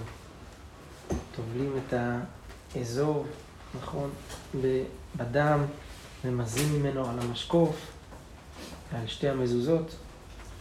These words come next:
ונאכל בחיפזון. "ואכלתם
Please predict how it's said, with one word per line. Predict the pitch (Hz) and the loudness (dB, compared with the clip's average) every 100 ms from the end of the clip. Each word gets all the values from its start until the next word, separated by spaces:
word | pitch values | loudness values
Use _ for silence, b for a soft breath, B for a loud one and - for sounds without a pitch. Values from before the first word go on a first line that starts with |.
| - - - - - - - - 120 | -14 -14 -14 -14 -16 -16 -8 -2 6
ונאכל | 156 190 - 170 151 147 - 170 | 8 8 8 4 4 2 6 8
בחיפזון. | 160 147 - 240 123 131 123 - - - - - - - - - - - - B B B - - | 8 4 8 10 10 6 2 0 -8 -4 10 10 10 0 -10 -12 -14 -16 -16 B B B -18 -2
"ואכלתם | 127 120 127 151 | 0 2 0 0